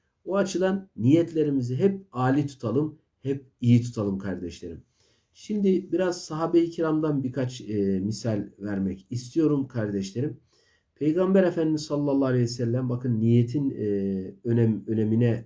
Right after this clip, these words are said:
ben, e, binaen söylüyorum. E, Peygamber Efendimiz de, e, harbe çıkmış.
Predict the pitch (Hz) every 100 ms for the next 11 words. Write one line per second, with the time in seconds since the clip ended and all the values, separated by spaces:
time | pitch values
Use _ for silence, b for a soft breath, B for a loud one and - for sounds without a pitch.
0 | - 95 95 95 - 92 85 85 - -
1 | 113 120 104 95 95 90 90 143 156 b
2 | b b b b b b _ 107 98 98
3 | 135 139 156 160 156 143 143 143 135 120
4 | 123 143 151 - - 101 98 - - -
5 | - - _ _ _ - 123 127 139 -
6 | 120 127 135 -